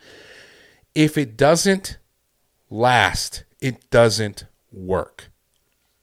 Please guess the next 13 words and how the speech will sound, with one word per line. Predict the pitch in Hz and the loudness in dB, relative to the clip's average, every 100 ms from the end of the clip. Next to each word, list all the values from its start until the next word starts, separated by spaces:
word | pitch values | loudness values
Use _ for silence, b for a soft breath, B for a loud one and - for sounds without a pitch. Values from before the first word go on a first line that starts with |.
| _ _ _ _ _ _ _ _ _ _ _ _ _ _ | _ _ _ _ _ _ _ _ _ _ _ _ _ _
So, | - - 131 90 - _ _ _ _ _ - | -10 -4 -2 -4 -8 _ _ _ _ _ -8
what | 156 135 | -8 -6
my | 135 | -6
advice | 139 127 107 127 190 - | -4 -6 -6 -4 -4 -6
to | - 123 | -10 -10
you | 101 | -8
would | 98 101 90 104 | -6 -8 -10 -2
be | 135 131 - _ b b b b | 0 0 -8 _ b b b b
is | 131 117 - | -12 -10 -12
to | 107 | -10
take | - 131 131 | -6 -6 -4
it | 135 127 _ _ _ | -6 -6 _ _ _
slow. | - - - 113 113 110 117 87 - | -12 -8 -8 -12 -10 -4 -2 -4 -8